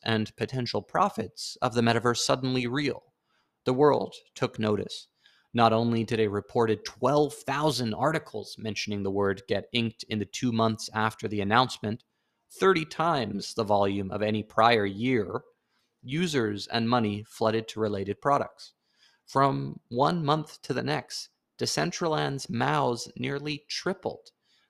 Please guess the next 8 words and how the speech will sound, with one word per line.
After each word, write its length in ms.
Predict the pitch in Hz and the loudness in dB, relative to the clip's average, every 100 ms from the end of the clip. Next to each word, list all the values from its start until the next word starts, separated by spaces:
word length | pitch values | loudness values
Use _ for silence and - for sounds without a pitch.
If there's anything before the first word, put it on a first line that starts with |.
| - | -8
The 80 | 123 | -2
price 420 | - 165 175 - | 4 4 4 -2
of 140 | 120 | -4
Mana 520 | 127 143 156 123 113 - _ - | -4 -4 -2 -2 -4 -8 _ -2
went 280 | 131 135 - | -2 -2 -10
very 420 | 113 98 151 185 | -2 2 4 2
near 300 | 143 143 165 | -2 -2 -2
vertical, 640 | 117 123 175 - - - | -2 0 0 -2 -8 -14